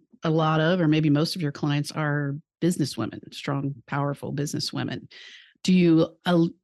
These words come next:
does your process allow them to kind of really identify their own style, or do you help them modify that style to maybe the expectations of the corporate environment?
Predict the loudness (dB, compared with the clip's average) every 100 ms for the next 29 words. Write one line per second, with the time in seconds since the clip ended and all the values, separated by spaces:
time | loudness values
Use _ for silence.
0 | _ _ _ 0 0 2 0 0 0 0
1 | 0 -2 0 0 2 2 2 2 0 -4
2 | -2 -2 0 0 0 0 0 -4 -8 _
3 | -4 0 0 2 2 2 2 2 2 2
4 | 0 -2 -2 0 -2 -2 -2 -2 0 2
5 | 2 -2 -2 -2 -2 -2 -2 2 4 4
6 | 2 _ _ 2 4 4 2 0 0 0
7 | -2 -4 -2 0 0 0 2 2 0 0
8 | -2 -6 -8 -10 -4 -2 -2 -2 -2 -2
9 | -4 -6 -8 -8 -6 -4 -4 -2 -2 -4
10 | -6